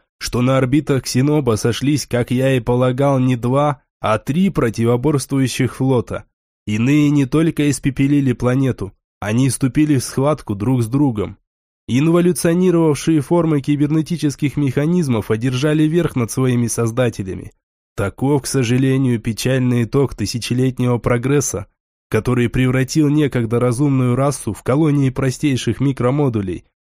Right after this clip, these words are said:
не осознающих факта собственного существования, подчиняющихся лишь логике заложенных в них программ. Построенные для эффективного ведения боевых действий, они представляют собой угрозу всему живому,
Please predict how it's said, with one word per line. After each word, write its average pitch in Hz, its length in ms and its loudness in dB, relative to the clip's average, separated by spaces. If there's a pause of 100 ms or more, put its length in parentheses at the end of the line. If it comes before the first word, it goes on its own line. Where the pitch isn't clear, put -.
(120)
не 107 160 2
осознающих 120 880 0
факта 131 360 -2
собственного 117 600 -2
существования, 117 1040 -2 (340)
подчиняющихся 135 1080 0
лишь 143 240 0
логике 143 440 0
заложенных 131 680 2
в 120 40 -2
них 135 240 0
программ. 123 600 -2 (800)
Построенные 185 640 2
для 170 240 2
эффективного 165 640 0
ведения 160 500 2
боевых 151 440 2
действий, 147 560 -4 (400)
они 110 240 0
представляют 135 680 0
собой 143 380 2
угрозу 139 440 0
всему 160 380 0
живому, 165 600 0